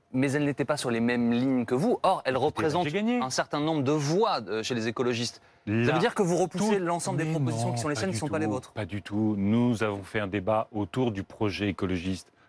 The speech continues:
Speaker 2: L'engagement que nous avions, que ce soit, euh, Delphine,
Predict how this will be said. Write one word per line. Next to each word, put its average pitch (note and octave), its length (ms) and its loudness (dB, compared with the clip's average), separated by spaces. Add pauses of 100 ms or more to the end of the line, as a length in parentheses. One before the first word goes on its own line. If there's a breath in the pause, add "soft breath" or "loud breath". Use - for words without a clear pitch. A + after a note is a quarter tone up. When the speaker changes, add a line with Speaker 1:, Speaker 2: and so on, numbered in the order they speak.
Speaker 2:
L'engagement A#2 680 0
que G2 140 -8
nous F#2+ 280 -2
avions, G2+ 460 0 (340 loud breath)
que A#2 100 2
ce G#2+ 200 2
soit, G2+ 460 2
euh, E2 160 -4
Delphine, A2+ 640 0